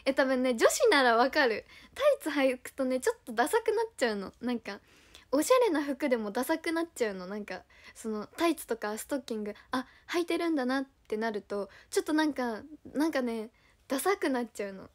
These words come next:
<laughs> なんかそれこそ、雨とかに打たれたら、ほんとさっき言ったみたいに模様になっちゃうのね。なんか変な、変な模様。なんか点々点って、なんかさ、濡れてるの分かっちゃうじゃん。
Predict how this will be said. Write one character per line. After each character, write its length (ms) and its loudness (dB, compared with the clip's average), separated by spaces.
<laughs> 760 -2
な 80 2
ん 60 2
か 100 0
そ 140 -2
れ 80 -2
こ 160 -4
そ、 320 -4
雨 260 6
と 140 0
か 140 0
に 140 -2
打 60 -4
た 140 2
れ 100 0
た 160 -8
ら、 300 -6
ほ 80 -4
ん 60 -6
と 80 -2
さ 120 0
っ 40 -2
き 60 -18
言 100 -2
っ 40 -6
た 120 -4
み 100 -2
た 120 -6
い 40 -6
に 80 -10
模 220 0
様 180 2
に 140 0
な 80 -2
っ 40 -4
ち 140 -4
ゃ 60 -4
う 20 -12
の 80 -14
ね。 180 -14
な 40 -8
ん 40 -6
か 60 -6
変 200 2
な、 160 -2
変 160 2
な 100 2
模 160 -2
様。 380 -4
な 80 -6
ん 40 -6
か 80 -4
点 220 0
々 160 -2
点 280 -4
っ 20 -20
て、 160 -10
な 100 -4
ん 80 -8
か 100 -12
さ、 200 -12
濡 160 4
れ 100 4
て 140 0
る 80 2
の 140 2
分 100 0
か 120 0
っ 120 -4
ち 80 0
ゃ 60 0
う 40 -4
じ 80 -8
ゃ 100 -10
ん。 60 -18